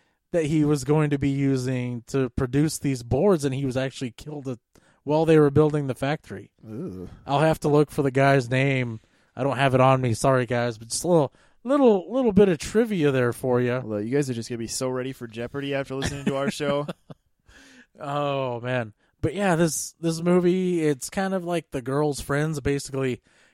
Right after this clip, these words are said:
Speaker 1: coming together, finding out what happened. Um,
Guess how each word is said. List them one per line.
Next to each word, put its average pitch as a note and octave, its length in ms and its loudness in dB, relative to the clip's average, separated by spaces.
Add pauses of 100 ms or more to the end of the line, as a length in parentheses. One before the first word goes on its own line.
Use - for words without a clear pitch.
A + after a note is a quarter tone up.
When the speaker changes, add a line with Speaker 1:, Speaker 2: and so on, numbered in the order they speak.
(100)
Speaker 1:
coming G3+ 280 0
together, D#3+ 680 2
finding D3+ 380 -4
out C#3 200 -2
what C#3 200 -2
happened. B2+ 840 -6 (720)
Um, G#2+ 800 -6